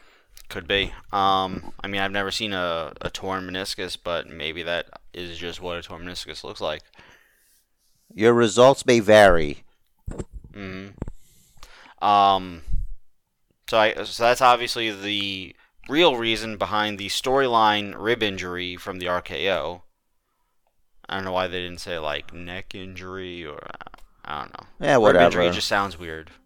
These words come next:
Speaker 2: Whatever.
Speaker 1: Yeah. Uh, continuing the injury and health in general, um,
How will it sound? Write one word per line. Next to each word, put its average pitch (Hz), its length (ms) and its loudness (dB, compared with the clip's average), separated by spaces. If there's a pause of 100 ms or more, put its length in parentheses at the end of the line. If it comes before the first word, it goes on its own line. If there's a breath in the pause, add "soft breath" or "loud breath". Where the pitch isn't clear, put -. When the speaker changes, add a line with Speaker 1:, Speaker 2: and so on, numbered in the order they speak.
(280)
Speaker 2:
Whatever. 87 560 -4 (580)
Speaker 1:
Yeah. 76 220 -4 (720 soft breath)
Uh, 104 680 2
continuing 175 560 -6
the 120 300 -6
injury 131 760 -4 (120)
and 110 400 -2
health 113 460 -4
in 107 300 -10
general, 98 760 -4 (320)
um, 82 600 -2